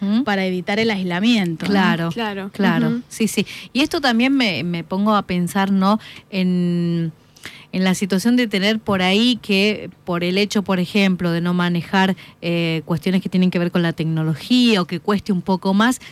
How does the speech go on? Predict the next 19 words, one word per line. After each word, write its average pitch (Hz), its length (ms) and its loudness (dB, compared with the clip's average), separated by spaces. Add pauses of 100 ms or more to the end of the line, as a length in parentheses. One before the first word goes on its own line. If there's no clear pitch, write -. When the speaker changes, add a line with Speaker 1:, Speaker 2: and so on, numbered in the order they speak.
Speaker 1:
siempre 269 360 -2
tener 208 320 -2
que 214 120 -2
depender 180 480 -2
de 190 100 -2
algún 180 220 -2
familiar, 175 600 -2
¿no? 170 220 0
Que 180 120 -4
por 202 160 -2
ahí 294 160 2
ese 269 180 0
familiar 247 440 2
está 262 440 0
y 285 60 0
por 170 220 -2
ahí 165 120 0
no 165 100 -2
está. 202 380 0